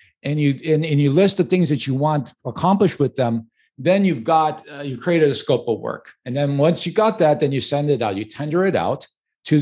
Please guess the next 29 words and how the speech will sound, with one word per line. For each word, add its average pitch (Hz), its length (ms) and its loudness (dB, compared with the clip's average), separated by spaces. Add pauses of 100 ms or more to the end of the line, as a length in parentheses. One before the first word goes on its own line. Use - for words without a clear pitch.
(140)
each 196 340 2
individual 156 540 2
discipline 127 600 -2
that's 123 200 -4
associated 147 540 -2
with 92 140 -8
that. - 280 -14 (520)
And 139 100 2
then 151 120 4
they 147 180 2
give 113 240 -2
you 156 220 4
a 147 40 2
number. 160 480 0 (260)
The 156 80 -2
beautiful 254 300 0
thing 240 160 2
about 214 280 2
this, 247 360 2
Brandon, 233 440 0
is 226 200 0
that 220 180 -2
their 220 100 0
pri-, 220 360 -6 (180)
the 170 80 -2
prices 220 480 0
you're 202 220 0
gonna 185 180 4
get, 226 320 0